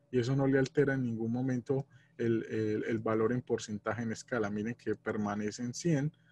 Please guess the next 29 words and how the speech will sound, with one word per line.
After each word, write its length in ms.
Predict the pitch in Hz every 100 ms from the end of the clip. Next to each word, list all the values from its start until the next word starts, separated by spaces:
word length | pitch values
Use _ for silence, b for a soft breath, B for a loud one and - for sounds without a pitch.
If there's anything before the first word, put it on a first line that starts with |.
| b b -
a 80 |
pesar 280 | - 113 110
de 100 | 120
que 120 | -
está 220 | 110 - 107
aumentando 640 | 107 113 117 - 117 117
o 40 |
disminuyendo 540 | 113 110 104 104 101 107
el 80 | -
tamaño. 360 | 104 104 104 - - - b b b
Entonces, 380 | 123 123 143
siempre 340 | - 175 165 180
que 80 | 156
vayan 240 | 139 160
a 60 | 143
hacer 200 | 139 151
un 140 | 156
helper, 440 | 185 185 196 185 - b b b
utilicen 600 | 131 127 131 135 160 165 -
la 160 | 127 123
opción 500 | 113 - 165 190 185 _ _ _
que 100 | 131
está 260 | - 127
en 120 | 117 117
panel 240 | 139 156
de 100 | 160
creación, 580 | 147 123 113 165 190 160
Helpers 580 | 185 202 - 190 - - - -
Point. 320 | 143 120 107